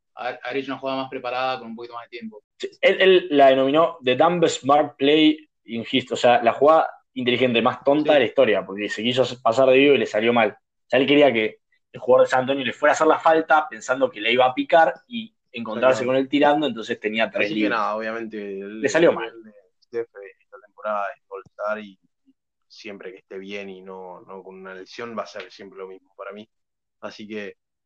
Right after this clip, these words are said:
Speaker 3: nada, también uno de los, compite ahí cabeza a cabeza con LeBron, con uno de los mejores jugadores de la liga seguramente de los últimos diez años. Eh, y por último, y acá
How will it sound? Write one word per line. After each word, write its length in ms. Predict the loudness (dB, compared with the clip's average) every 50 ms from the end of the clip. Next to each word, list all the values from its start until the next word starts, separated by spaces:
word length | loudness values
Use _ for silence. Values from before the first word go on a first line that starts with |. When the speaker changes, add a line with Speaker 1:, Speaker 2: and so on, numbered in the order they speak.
| _ _ _ _ _ _ _ _
Speaker 3:
nada, 260 | -8 -6 -6 -6 -8
también 260 | -10 -10 -8 -6 -6
uno 260 | -6 -6 -6 -6 -6
de 60 | -6 -6
los, 580 | -6 -8 -8 -10 -12 -14 -14 -16 -16 -16 -18 -20 _
compite 440 | _ -14 -12 -12 -12 -14 -10 -6 -6
ahí 140 | -6 -4 -4
cabeza 300 | -4 -4 -4 -4 -6 -10
a 40 | -8
cabeza 380 | -8 -8 -8 -8 -10 -12 -12
con 160 | -12 -14 -14
LeBron, 320 | -14 -14 -12 -12 -12 -12 -14
con 120 | -16 -20
uno 200 | -20 _ _ _ -20
de 80 | -20 -20
los 120 | -20 -20 _ _
mejores 280 | _ _ -16 -16 -16 _
jugadores 280 | _ -14 -14 -14 -14 -14
de 80 | -18
la 100 | -18 -18
liga 120 | -18 -20 -20
seguramente 520 | -20 -20 _ -20 -20 -20 -20 _ _ _
de 80 | -20 -20
los 160 | -20 _ _ _
últimos 260 | _ _ _ -20 _
diez 180 | -20 -20 -20 -20
años. 220 | -20 -20 -20 _ _ _ _ _ _ _ _ _ _ _ _ _ _ _ _
Eh, 560 | _ -14 -12 -12 -12 -12 -12 -14 -16 -18 -20 -20 _ _
y 140 | _ -20 -18
por 240 | -8 -6 -2 0 2
último, 600 | 0 0 -2 -6 -10 -8 -8 -8 -8 -10 -12 _
y 80 | _ -18
acá 360 | -18 -14 -12 -12 -12 -12 -14